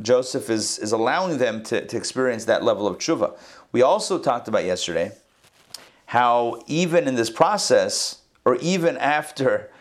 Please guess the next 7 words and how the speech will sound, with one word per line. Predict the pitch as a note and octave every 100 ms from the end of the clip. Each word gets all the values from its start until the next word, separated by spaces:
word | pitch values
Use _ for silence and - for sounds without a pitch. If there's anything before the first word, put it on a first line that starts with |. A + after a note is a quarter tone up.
| _ _ _ -
telling, | - C#3+ E3+ D#3+ C3
revealing | C3+ B2+ B2+ E3 D#3+
his | C#3+
identity, | C3 F3+ G#3 E3 C#3
Joseph | A#2 D#3 F3+ - D#3+ D#3 - _ _
reassures | C3 E3+ E3+ - D#3+ A2
them. | D#3 C#3 F#2